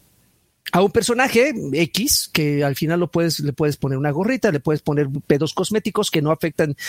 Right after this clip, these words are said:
en absoluto cómo, cómo, cómo, este, se desenvuelve en el campo de batalla, pero, eh, eh, está muy cagado porque como que juntan dos elementos que si tú lo ves desde una perspectiva en ningún momento embonarían.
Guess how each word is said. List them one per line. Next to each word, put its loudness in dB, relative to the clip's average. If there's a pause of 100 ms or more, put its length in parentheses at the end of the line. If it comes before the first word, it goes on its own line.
(140)
en 2
absoluto 0
cómo, 0
cómo, -2
cómo, 0
este, -2 (240)
se 0
desenvuelve 8
en 4
el 2
campo 2
de 2
batalla, 2 (380)
pero, 6
eh, -4
eh, 6
está 2
muy 0
cagado 0
porque -4
como -2
que -2
juntan -2
dos -2
elementos -2
que 2
si 0
tú -2
lo 2
ves 4
desde 0
una 0
perspectiva 0
en 2
ningún 0
momento 2
embonarían. 2